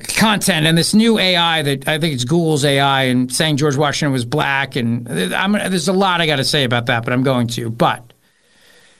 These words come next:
A I is also taking away people's jobs.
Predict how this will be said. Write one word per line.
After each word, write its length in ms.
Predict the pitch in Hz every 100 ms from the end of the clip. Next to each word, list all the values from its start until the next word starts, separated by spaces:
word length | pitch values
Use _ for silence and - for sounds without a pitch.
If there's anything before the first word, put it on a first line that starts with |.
| _ _ _ _ _ _ -
A 160 | - 302
I 180 | 269 240
is 100 | 190
also 300 | 214 - 202
taking 260 | 196 165
away 160 | 165 156
people's 320 | 151 131 120
jobs. 540 | - - - - -